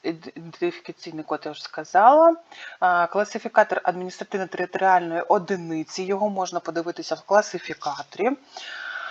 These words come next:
знайти в Гуглі, так. Далі поштовий індекс, адреса, електронна пошта,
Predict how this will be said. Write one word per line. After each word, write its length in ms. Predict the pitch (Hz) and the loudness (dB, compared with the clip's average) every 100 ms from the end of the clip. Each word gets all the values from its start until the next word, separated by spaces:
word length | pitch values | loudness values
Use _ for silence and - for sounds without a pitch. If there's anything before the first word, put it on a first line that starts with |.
| - - - | -12 -14 2
знайти 360 | 214 233 233 233 | 6 6 4 -2
в 120 | 196 | -2
Гуглі, 480 | 190 220 196 214 220 | 0 0 0 -2 0
так. 640 | - 233 294 - - - - - | 8 8 8 0 -8 -8 -12 -14
Далі 440 | 180 214 208 180 165 - _ _ _ _ _ _ _ _ _ _ _ | 2 4 6 4 -2 -8 _ _ _ _ _ _ _ _ _ _ _
поштовий 540 | 202 - 185 175 165 - | -8 2 2 2 -4 -6
індекс, 600 | 214 233 285 - - - 226 214 - - - - | -6 -4 -6 -8 -8 0 0 0 -6 -14 -12 -2
адреса, 840 | - 185 170 180 170 170 - 247 247 | 4 6 4 -2 0 -2 2 4 6
електронна 640 | 190 190 - 196 175 170 165 | 4 0 -4 -8 -6 -6 -8
пошта, 640 | _ 180 202 226 - 277 | _ -2 -2 0 2 2